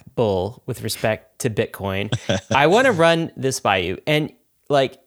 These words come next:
Speaker 1: keep in mind, this may sound crazy to you at first, 'cause it does sound a little crazy the first time you're hearing it. But I wanna blend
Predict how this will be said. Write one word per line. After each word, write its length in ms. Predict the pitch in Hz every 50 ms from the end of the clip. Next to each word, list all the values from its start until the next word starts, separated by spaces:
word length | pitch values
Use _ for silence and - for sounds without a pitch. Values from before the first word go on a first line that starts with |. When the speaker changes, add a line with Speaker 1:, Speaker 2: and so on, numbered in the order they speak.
| _ _ -
Speaker 1:
keep 180 | - 190 175 180
in 80 | 156
mind, 200 | 131 107 101 95
this 180 | 101 131 - -
may 120 | 165 170
sound 360 | 175 - - 165 156 147 131
crazy 480 | - - - - 123 117 110 - 113 104
to 160 | - - -
you 280 | 101 95 95 92 87 - -
at 160 | - - 101 -
first, 440 | - - 92 92 - - - -
'cause 260 | - - 113 101 - -
it 160 | - - 110 104
does 240 | - 127 127 120 -
sound 500 | - 131 117 113 113 110 110 107 - - _ _ _ _ _ -
a 20 | 135
little 160 | 117 110 107
crazy 320 | - - 113 107 95 101
the 120 | 95 101 95
first 340 | - - 110 101 - -
time 340 | - - 104 104 101 98 - -
you're 120 | - 120
hearing 300 | 104 - - 120 113 104
it. 160 | 101 101 - -
But 100 | 110 113
I 60 | 117
wanna 220 | 120 143 151 156
blend 520 | 131 - 127 127 131 131 131 131 123 123